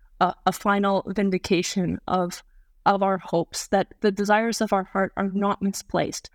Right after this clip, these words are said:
that the brokenness and woundedness of our life can be redeemed, it, we, that we can be restored and made whole. But all of these things depend also on exploring these truths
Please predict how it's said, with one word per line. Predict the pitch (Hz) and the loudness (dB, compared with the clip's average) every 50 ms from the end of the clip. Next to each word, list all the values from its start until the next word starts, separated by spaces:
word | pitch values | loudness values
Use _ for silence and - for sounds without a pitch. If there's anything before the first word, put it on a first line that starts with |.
| _ _ _ _ | _ _ _ _
that | 214 208 - | 0 2 2
the | 208 | 0
brokenness | 196 - 214 214 214 - 240 233 226 220 214 - | 0 2 0 0 0 0 0 0 0 0 -2 -4
and | - 208 202 196 | -4 -2 0 2
woundedness | 202 214 202 214 202 202 196 185 - - | 2 2 2 0 0 0 0 0 -2 -2
of | - 202 196 | -2 0 0
our | 190 190 190 | 0 0 0
life | 190 196 196 196 - - _ _ _ _ _ _ | 0 0 0 -2 -4 -6 _ _ _ _ _ _
can | - - 247 247 240 240 220 | -2 0 0 2 2 0 0
be | 226 220 214 214 214 214 - - - - | 0 0 0 0 -2 -4 -6 -14 -16 -4
redeemed, | 196 214 208 196 - - 214 220 214 185 170 - - - _ _ _ _ | -2 -2 -2 -2 -2 0 0 2 2 2 0 -2 -6 -10 _ _ _ _
it, | 208 - - _ - | -2 -2 -2 _ -4
we, | 196 220 226 - - _ | -2 -2 -2 -2 -2 _
that | 233 214 - | -2 0 0
we | 214 208 | 0 -4
can | - - - 240 247 247 240 233 | -4 -6 -2 0 2 2 2 2
be | 208 220 214 214 208 - _ _ _ _ _ _ | 0 0 0 -2 -2 -6 _ _ _ _ _ _
restored | - 208 - - - - 226 220 220 214 202 - | -4 -2 -2 -2 0 2 2 2 2 2 -2 0
and | - 208 202 | 0 0 2
made | 196 196 196 196 | 2 2 0 0
whole. | - - - - 214 208 160 147 - - - - _ _ _ _ | -2 -8 -2 0 2 2 2 0 -4 -10 -20 -20 _ _ _ _
But | - 240 220 - _ - | -2 -2 -2 -2 _ 0
all | 233 247 294 | 0 2 2
of | 311 285 262 | 0 0 0
these | 269 247 - - | 0 0 0 -2
things | - 226 226 226 226 214 - | -2 0 2 2 2 0 0
depend | - 240 214 - - - 226 226 226 220 214 214 - - | 0 -2 -2 -2 -4 -2 0 2 2 2 0 0 -2 -2
also | - 202 220 226 - - 196 180 175 - - | -2 0 0 0 0 0 0 0 0 -4 -2
on | - 196 202 202 202 196 - - | -2 0 0 0 -2 -4 -6 -10
exploring | - - - - - - 214 220 226 233 233 226 226 208 - - _ _ - - - - - _ | -12 -12 -12 -10 -4 -2 0 0 2 2 2 2 0 0 -4 -10 _ _ -20 -20 -20 -20 -6 _
these | 220 202 - | -2 -2 -2
truths | - - - 214 208 214 208 185 - | -4 -2 0 2 2 2 0 -2 -6